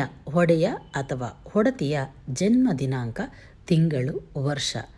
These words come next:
ಇಷ್ಟನ್ನು ಕೂಡಿದರೆ ಯಾವ ಒಂದು ಸಂಖ್ಯೆ ಬರುತ್ತದೆಯೋ ಅದನ್ನು ನಿಮ್ಮ ಮನೆಯ ಮುಖ್ಯ ದ್ವಾರದ ಮೇಲೆ ಬರೆಯಬೇಕು. ಈ ರೀತಿ ಬರೆಯುವುದರಿಂದ ನಿಮ್ಮ ಮನೆಯಲ್ಲಿ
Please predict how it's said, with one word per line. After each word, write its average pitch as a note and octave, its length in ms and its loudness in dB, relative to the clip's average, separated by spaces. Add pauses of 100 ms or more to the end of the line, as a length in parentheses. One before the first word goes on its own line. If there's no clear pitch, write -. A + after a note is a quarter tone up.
(400)
ಇಷ್ಟನ್ನು E4+ 540 2
ಕೂಡಿದರೆ D3+ 440 2 (340)
ಯಾವ A3 280 0 (120)
ಒಂದು D#3+ 260 2 (300)
ಸಂಖ್ಯೆ F3+ 420 0
ಬರುತ್ತದೆಯೋ D3 600 -4 (420)
ಅದನ್ನು D3 380 0 (360)
ನಿಮ್ಮ C4 380 4
ಮನೆಯ C#3+ 320 0 (320)
ಮುಖ್ಯ A#3+ 380 4
ದ್ವಾರದ C3+ 440 -2
ಮೇಲೆ A#2+ 260 -4 (180)
ಬರೆಯಬೇಕು. B2 680 -2 (1400)
ಈ C4 140 8 (120)
ರೀತಿ F#3+ 340 4 (180)
ಬರೆಯುವುದರಿಂದ D3 800 0 (280)
ನಿಮ್ಮ D3+ 280 2
ಮನೆಯಲ್ಲಿ C#3 580 0